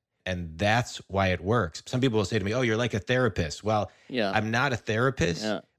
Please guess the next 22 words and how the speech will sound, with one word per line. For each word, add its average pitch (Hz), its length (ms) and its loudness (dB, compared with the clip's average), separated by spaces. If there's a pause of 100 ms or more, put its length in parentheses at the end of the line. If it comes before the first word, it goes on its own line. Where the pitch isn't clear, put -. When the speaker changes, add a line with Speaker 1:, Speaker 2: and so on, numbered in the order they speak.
Speaker 1:
And 110 100 2
the 104 80 0
reason 143 260 2
they 123 120 2
say 143 200 0
that 139 120 2
is 98 100 2
because 107 420 -2 (240)
not 120 380 0 (140)
many 123 260 0
people 120 320 0
in 110 60 -2
this 101 180 -4
world 117 240 0
will 98 120 -2
take - 260 -2
the 110 80 -6
time 107 300 -4
to 101 120 -6
listen 104 420 -4
to 101 140 -4
you 90 380 -2